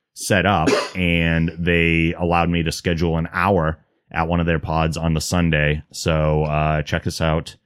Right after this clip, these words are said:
on the Sunday next week at, uh, twitch dot T V slash the geek generation.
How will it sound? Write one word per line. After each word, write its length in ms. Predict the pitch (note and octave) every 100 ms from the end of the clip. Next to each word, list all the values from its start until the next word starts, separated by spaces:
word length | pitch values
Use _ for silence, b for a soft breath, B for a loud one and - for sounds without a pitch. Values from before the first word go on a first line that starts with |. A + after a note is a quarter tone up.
| _ _ _ -
on 420 | G2+ G2+ G#2 G2
the 100 | F#2+
Sunday 400 | - A2+ G#2+ G#2
next 300 | G2 F#2+ -
week 320 | G#2+ A2 - -
at, 180 | D#2+ D#2+
uh, 160 | D#2+
twitch 300 | D#2 - -
dot 160 | E2+ D2+
T 100 | E2
V 140 | E2+
slash 260 | E2 E2+ D#2
the 60 | D#2+
geek 180 | D#2+
generation. 540 | D2+ D#2 F2 - G2+